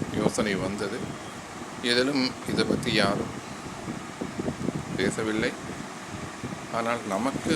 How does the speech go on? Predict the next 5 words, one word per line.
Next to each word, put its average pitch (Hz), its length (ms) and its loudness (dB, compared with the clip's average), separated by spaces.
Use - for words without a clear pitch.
பகவான் 113 480 2
சந்தேகத்தையும் 110 720 4
கொடுத்து 107 320 0
விளக்கத்தையும் 110 580 2
கொடுக்கிறார். 95 480 -2